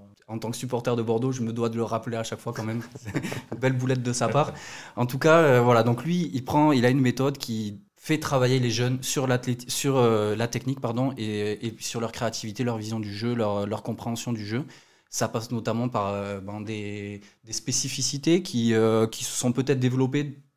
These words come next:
ailleurs que dans les académies Jean-Marc Guillou, mais faire entraîner les, les jeunes pieds nus, par exemple.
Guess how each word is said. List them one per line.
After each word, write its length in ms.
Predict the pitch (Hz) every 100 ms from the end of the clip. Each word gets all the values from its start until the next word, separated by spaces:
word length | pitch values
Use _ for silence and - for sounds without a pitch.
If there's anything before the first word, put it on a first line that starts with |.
| -
ailleurs 440 | 127 143 160 160
que 80 | -
dans 180 | 117 120
les 140 | 113
académies 380 | 120 127 123 127
Jean-Marc 340 | 120 120 117 117
Guillou, 220 | 143 196
mais 340 | 127 113 110
faire 480 | - - - - 120
entraîner 300 | 123 127 123
les, 360 | 123 117 113 113
les 180 | 120 113
jeunes 320 | 127 127 117
pieds 160 | - 127
nus, 180 | 170 - - _ _ -
par 120 | 113
exemple. 340 | 113 170 190